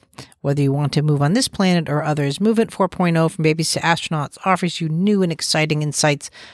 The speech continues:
on gravity, space, and all that happens in between. This is episode seventeen. In this episode, we're gonna be covering how our breathing actually works here on Earth, as well as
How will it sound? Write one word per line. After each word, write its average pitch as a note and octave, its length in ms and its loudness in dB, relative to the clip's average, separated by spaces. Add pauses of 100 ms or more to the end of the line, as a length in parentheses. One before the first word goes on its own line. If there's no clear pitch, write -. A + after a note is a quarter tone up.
(180)
on D#3 140 2
gravity, A#2+ 400 0
space, - 540 -2
and C#3 160 -2
all C3 160 -6
that C3 160 -2
happens B2+ 540 -4
in C3+ 180 -8
between. C3 680 -6 (360)
This G#3+ 200 -2
is A#3+ 220 -2
episode E3 760 0 (120)
seventeen. F3+ 1120 -2 (200)
In D#3 100 2
this D#3+ 180 4
episode, D3 500 0
we're C#3+ 80 -2
gonna C#3 140 -2
be C3 80 -6
covering D#3 500 -2 (600)
how A#3 300 0
our F3+ 120 2
breathing D3 360 0
actually C#3+ 340 -2
works C#3+ 400 -2
here E3 260 2
on C#3+ 240 -2
Earth, F#3 400 2
as E3 200 -2
well D3 240 2
as C#3+ 320 -4